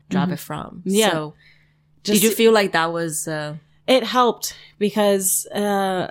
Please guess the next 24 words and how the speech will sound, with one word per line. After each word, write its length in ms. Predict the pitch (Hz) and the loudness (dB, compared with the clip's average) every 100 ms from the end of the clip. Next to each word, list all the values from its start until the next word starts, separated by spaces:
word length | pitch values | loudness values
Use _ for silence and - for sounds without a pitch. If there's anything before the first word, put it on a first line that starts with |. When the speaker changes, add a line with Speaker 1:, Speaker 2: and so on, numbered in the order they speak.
| - | -10
Speaker 2:
which 300 | - 190 220 | -2 0 4
I'm 100 | 240 | 4
still 300 | - 277 285 | 4 4 4
trying 260 | 285 277 | 4 4
to 60 | 240 | 2
figure 240 | - 220 | 0 0
out. 160 | 202 185 | 2 2
I'm 80 | 180 | 0
like, 180 | 170 - | -2 -4
"Is 120 | 226 | -2
this 200 | 240 269 | 0 2
a 40 | 214 | 2
me 220 | 196 226 | 2 2
thing 320 | - 302 311 | 2 2 2
or 100 | 240 | 2
is 160 | 185 180 | 0 -2
just, 380 | 190 - - - | -2 -2 -4 -4
is, 280 | 175 170 160 | -2 -2 -4
am 160 | - 175 | -4 0
I 100 | 175 | 0
just 180 | 175 170 | 0 -2
stubborn?" 420 | 180 156 139 139 - _ | -4 -4 -6 -8 -12 _
<laughs> 60 | 269 208 - 339 175 | 4 4 2 2 4
Um, 480 | 254 240 - 277 | 4 4 6 6